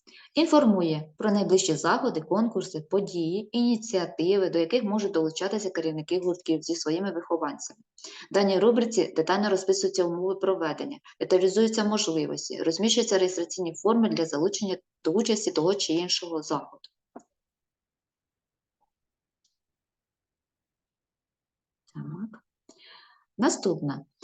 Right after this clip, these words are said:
Скринька новацій. Розкриває зміст та особливості інноваційної діяльності Румунської ману в рамках реалізації проєктів в межах обласних форумів педагогічних працівників закладів позашкільної освіти у двадцять першому-двадцять других роках закладом освіти були розроблені відповідні презентаційні плакати та постери.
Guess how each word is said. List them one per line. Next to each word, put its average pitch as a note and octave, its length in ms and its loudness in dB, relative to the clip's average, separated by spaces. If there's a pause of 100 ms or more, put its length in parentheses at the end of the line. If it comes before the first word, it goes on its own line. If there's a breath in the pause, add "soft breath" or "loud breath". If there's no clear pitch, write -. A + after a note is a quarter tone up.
(160 loud breath)
Скринька D4 460 4
новацій. D#3+ 680 0 (260)
Розкриває B3 520 6
зміст G#3+ 300 2
та A3+ 80 6
особливості G#3 640 4
інноваційної G3 560 4
діяльності F3 560 2
Румунської F3 500 -2
ману F3 420 -4 (260 soft breath)
в D#3 40 0
рамках G3 320 4
реалізації F#3+ 560 4
проєктів F#3+ 500 2
в - 20 -2
межах F#3 320 -4
обласних E3+ 420 -2
форумів F3 460 2 (260 loud breath)
педагогічних F3+ 400 4
працівників E3+ 460 0
закладів D#3+ 600 -2
позашкільної D#3+ 460 -4
освіти G3+ 400 0
у - 160 2
двадцять F3 380 0
першому-двадцять E3 600 -2
других D#3+ 280 -2
роках F3+ 680 -4
закладом G#3+ 360 2
освіти A3 260 0
були F#3 200 6
розроблені F#3+ 520 2
відповідні G#3 360 2
презентаційні E3+ 720 -2
плакати D#3+ 460 -6
та E3 80 -2
постери. - 560 -6